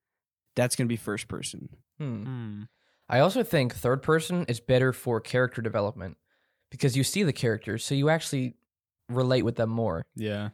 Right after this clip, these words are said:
Speaker 2: First person is more for feeling like you are the character.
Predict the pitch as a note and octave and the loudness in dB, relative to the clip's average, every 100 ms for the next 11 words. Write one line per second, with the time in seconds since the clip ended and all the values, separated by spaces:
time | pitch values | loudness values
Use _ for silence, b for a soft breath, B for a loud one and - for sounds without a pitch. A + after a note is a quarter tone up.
0 | _ _ _ E3 F#3+ B3 B3 A3 E3 C3+ | _ _ _ 0 2 0 0 2 4 6
1 | C3+ D3 C#3 B2 - - C#3+ C#3+ C3+ A#2+ | 6 4 2 0 -2 -4 2 2 4 0
2 | - B2+ C3+ F#2+ G#2+ G#2+ - G2+ D#2 D#2 | 0 2 4 4 4 2 -2 -4 -4 -10
3 | A2+ | -12